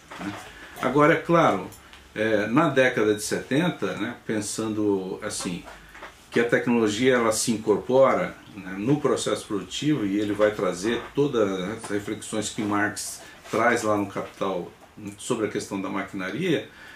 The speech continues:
é, mas também nós temos que ver que nesses cinquenta anos o grau de, é, integração dessa tecnologia no processo de, é,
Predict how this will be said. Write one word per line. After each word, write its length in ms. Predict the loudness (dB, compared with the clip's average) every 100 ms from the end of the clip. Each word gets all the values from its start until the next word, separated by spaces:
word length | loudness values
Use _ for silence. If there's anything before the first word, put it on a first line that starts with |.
| -20 -18 -10
é, 300 | -6 -6 -6
mas 520 | -4 0 4 2 4
também 420 | 4 6 6 4
nós 220 | 4 0 0
temos 240 | -2 -2
que 100 | -2
ver 220 | 0 0
que 100 | 0
nesses 260 | 0 0 0
cinquenta 520 | -4 -4 -4 -4 -4
anos 420 | -2 0 0 -2 -8 -20 -20 -16 -8
o 100 | -6
grau 540 | 0 4 4 4 2
de, 460 | 0 0 -2 0 -4 -4
é, 360 | -2 -2 -2 -2
integração 800 | -2 2 2 4 2 0 0 2
dessa 360 | 4 2 2
tecnologia 680 | -6 -6 -4 -2 0 2 2
no 360 | 4 4 4 4
processo 720 | 2 0 0 0 -2 -2 -8
de, 340 | -4 -2 -2 -4 -18 -20 -20 -8
é, 600 | -2 0 2 0 -4